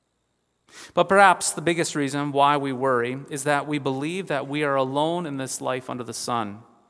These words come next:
As we know, sin caused Adam and Eve to run from God and hide in that garden in fear.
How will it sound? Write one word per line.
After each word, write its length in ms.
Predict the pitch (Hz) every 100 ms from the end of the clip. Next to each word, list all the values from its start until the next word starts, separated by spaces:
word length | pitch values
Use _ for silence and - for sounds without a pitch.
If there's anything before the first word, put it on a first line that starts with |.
| _ _ - - - - _ _ _ -
As 160 | 151
we 60 | 175
know, 200 | 160 156
sin 380 | - 170 170 170
caused 400 | 151 147 147 -
Adam 280 | 147 151
and 120 | 139 147
Eve 180 | 156 156
to 120 | 127
run 340 | 123 147 165
from 220 | - 139
God 280 | 123 123 135
and 140 | 123 113
hide 600 | - 156 147 120 123 -
in 180 | 135 123
that 240 | 117 120
garden 380 | 123 117 110 117
in 160 | 117 113
fear. 560 | - 123 107 98 107